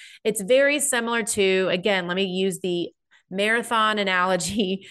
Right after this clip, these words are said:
<laughs> where you go out and you train for a marathon and you gradually build up your distance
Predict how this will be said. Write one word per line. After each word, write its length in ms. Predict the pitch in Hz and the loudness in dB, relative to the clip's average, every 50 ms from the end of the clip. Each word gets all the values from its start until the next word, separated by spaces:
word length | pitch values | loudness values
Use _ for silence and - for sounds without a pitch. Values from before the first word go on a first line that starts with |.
| - - | -20 -20
<laughs> 120 | - _ | -14 _
where 260 | - 196 190 185 180 180 | 0 4 4 4 4 4
you 200 | 151 185 196 170 | 2 -2 -2 0
go 200 | 202 214 214 214 | 2 2 4 4
out 340 | 226 233 240 240 - - - | 4 4 4 4 2 0 -2
and 120 | 208 220 208 | -2 -2 0
you 120 | 208 196 | 0 -2
train 460 | - - - 240 233 226 226 226 220 | -2 -2 -2 0 0 0 0 -2 -4
for 160 | 214 226 202 | -2 -2 0
a 60 | 190 190 | 0 2
marathon 680 | 185 190 190 196 196 190 196 175 160 160 165 160 - - | 2 2 2 2 0 0 0 2 2 2 2 0 -4 -4
and 160 | 202 196 196 | -4 -2 0
you 120 | 208 208 | 0 0
gradually 640 | 175 196 196 208 202 214 226 240 220 214 247 254 240 | 0 0 2 2 2 2 2 0 0 0 0 0 0
build 280 | 196 214 214 214 208 214 | 2 2 0 2 4 2
up 180 | 208 208 208 | 2 2 0
your 160 | 190 185 185 | -2 -2 -2
distance 840 | 170 156 - 226 247 233 - - 190 170 170 202 240 240 - - | -2 0 2 2 2 2 2 2 2 2 2 2 0 -4 -6 -8